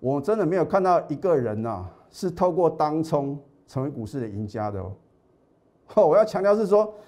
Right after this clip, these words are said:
当你结算，比如说这一整年啊，哎，做过结算啊，我真的没有看到有人当冲啊，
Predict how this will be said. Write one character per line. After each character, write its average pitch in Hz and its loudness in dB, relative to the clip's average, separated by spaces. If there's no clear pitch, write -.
当 277 8
你 160 2
结 160 0
算， 202 4
比 147 -2
如 170 4
说 233 6
这 233 6
一 247 0
整 131 -2
年 117 -2
啊， 117 -2
哎， 117 -4
做 151 -6
过 147 -2
结 117 -8
算 127 -4
啊， 95 -6
我 101 -8
真 - -6
的 170 -2
没 139 -2
有 139 -2
看 170 -4
到 165 2
有 110 -4
人 107 -6
当 131 -6
冲 131 -10
啊， 95 -8